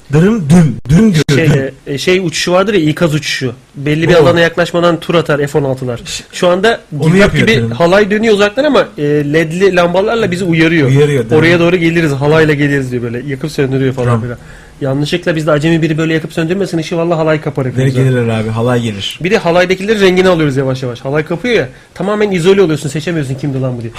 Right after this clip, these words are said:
Speaker 1: <laughs>
Speaker 2: Şey gibi, balerinin bacağına biri oturur da Luna Park'a gidersin, arkadaşını seçmeye çalışsın ya. Ha, şey.
Speaker 1: Boynun tutulur
Speaker 2: Ha,
Speaker 1: böyle.
Speaker 2: o, seçemezsin, motion blur'lü geçer. Öyle kaynarız vallahi arasına yani.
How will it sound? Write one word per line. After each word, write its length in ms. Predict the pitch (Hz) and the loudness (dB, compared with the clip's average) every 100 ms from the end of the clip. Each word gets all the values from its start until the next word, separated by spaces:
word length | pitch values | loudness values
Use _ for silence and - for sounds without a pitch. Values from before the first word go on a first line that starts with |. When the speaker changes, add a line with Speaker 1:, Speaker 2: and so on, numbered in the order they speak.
| - | 2
Speaker 1:
<laughs> 200 | - - | 2 0
Speaker 2:
Şey 180 | - 185 | 0 2
gibi, 200 | 180 147 | 2 2
balerinin 440 | 143 151 165 180 175 | 2 2 0 0 0
bacağına 380 | 175 170 170 165 | 2 2 0 0
biri 120 | 165 | -2
oturur 280 | 156 170 170 | -2 -2 0
da 60 | 156 139 | 0 0
Luna 180 | 151 151 | 0 2
Park'a 240 | 165 151 | 0 0
gidersin, 300 | 156 156 151 | -2 -2 -2
arkadaşını 420 | 156 151 160 156 | -4 -2 -4 -4
seçmeye 280 | 165 156 180 | -6 -4 -2
çalışsın 240 | 165 156 214 | 0 0 -2
ya. 120 | 156 - - - - | -4 -6 -20 -8 0
Ha, 300 | 302 269 247 | 4 6 4
şey. 200 | 240 220 - | 2 -2 -6
Speaker 1:
Boynun 420 | 135 151 170 185 | 0 2 4 2
tutulur 220 | - - 139 | 0 0 0
Speaker 2:
Ha, 120 | 123 | 0
Speaker 1:
böyle. 180 | 117 113 | -2 -2
Speaker 2:
o, 100 | 87 - 160 | -4 -8 -10
seçemezsin, 560 | - 175 202 185 - 147 | -6 -2 2 0 0 0
motion 340 | 160 165 180 | 0 0 0
blur'lü 240 | 160 160 | 0 0
geçer. 300 | 151 131 123 120 | -2 -6 -8 -6
Öyle 300 | 185 160 175 | -2 0 0
kaynarız 480 | - 160 151 127 127 | 0 0 0 -2 -4
vallahi 200 | 120 113 | -6 -6
arasına 360 | 113 - 117 | -8 -8 -10
yani. 160 | 110 | -10